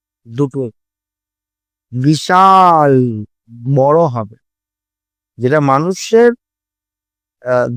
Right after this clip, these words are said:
দৃষ্টিকোণ থেকে ভাবার কল্পনা পায়। তাই মানুষ সবসময় ভাববে, "ওদের স্যামরা সবসময় কি ভালো কথা কিছু বলে না নাকি?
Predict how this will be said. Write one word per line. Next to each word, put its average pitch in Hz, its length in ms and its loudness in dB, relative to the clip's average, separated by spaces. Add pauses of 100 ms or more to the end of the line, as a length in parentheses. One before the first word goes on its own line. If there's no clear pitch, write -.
দৃষ্টিকোণ 226 600 -2 (140)
থেকে 220 320 0 (840)
ভাবার 135 460 0
কল্পনা 147 460 -4
পায়। 113 160 -10 (460)
তাই 269 80 0
মানুষ 262 380 2
সবসময় 262 460 -2
ভাববে, 196 360 2
"ওদের 233 120 4
স্যামরা 208 420 0
সবসময় 190 360 -4
কি 220 80 -2
ভালো 139 320 0
কথা 202 220 0
কিছু 196 220 -4
বলে 196 260 0
না 214 120 0
নাকি? 131 320 -4